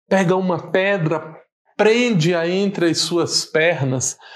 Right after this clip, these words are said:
dá uma volta em torno da mulher e, ao abrir as pernas, deixando que a pedra caia,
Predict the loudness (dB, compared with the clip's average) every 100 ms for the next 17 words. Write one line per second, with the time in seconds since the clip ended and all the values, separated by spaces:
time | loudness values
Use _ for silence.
0 | -18 -2 2 4 2 0 -2 -2 -2 -2
1 | 0 0 0 -2 -2 -2 0 -2 -4 -2
2 | 0 0 0 -2 0 0 0 0 0 0
3 | 0 -2 -10 _ _ -20 _ _ 2 4
4 | 4 2 0 0 -2 -2 -4 0 0 0
5 | 0 -2 -2 0 0 0 0 0 0 -2
6 | -2 -2 -2 0 0 0 -2 -6 -6 -2
7 | -2 0 0 0 -6